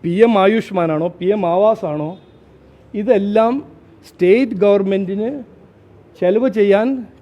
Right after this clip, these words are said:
കഴിയണം, അതിൽ, അതിൽ ഇൻവെസ്റ്റ് ചെയ്യാൻ അവർക്ക് കാശുണ്ടാവണം. ഇതുവരെ ചെ-, കൊടുത്ത പദ്ധതികളെല്ലാം, അത് വീടുണ്ടാക്കുന്ന പദ്ധതിയാണോ, കുടിവെള്ളത്തിൻ്റെ പദ്ധതിയാണോ, സംസ്ഥാന സർക്കാരിന് അത് ചെയ്യാൻ കഴിയുന്നില്ല.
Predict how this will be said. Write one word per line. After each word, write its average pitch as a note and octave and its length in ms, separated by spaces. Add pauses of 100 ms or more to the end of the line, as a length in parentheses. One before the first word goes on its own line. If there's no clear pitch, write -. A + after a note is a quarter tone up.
കഴിയണം, E3 400
അതിൽ, F#3 380
അതിൽ F3 200
ഇൻവെസ്റ്റ് A3 420
ചെയ്യാൻ G#3 380
അവർക്ക് F#3+ 420 (180)
കാശുണ്ടാവണം. G3 680 (920)
ഇതുവരെ C4 460
ചെ-, C4+ 220 (220)
കൊടുത്ത G3 300
പദ്ധതികളെല്ലാം, F3+ 960 (240)
അത് F3 160
വീടുണ്ടാക്കുന്ന A3 760
പദ്ധതിയാണോ, D#3 640 (540)
കുടിവെള്ളത്തിൻ്റെ B3+ 580
പദ്ധതിയാണോ, D#3 680 (680)
സംസ്ഥാന C#4 500
സർക്കാരിന് A#3+ 540
അത് A#3 120
ചെയ്യാൻ C4 400
കഴിയുന്നില്ല. C4 540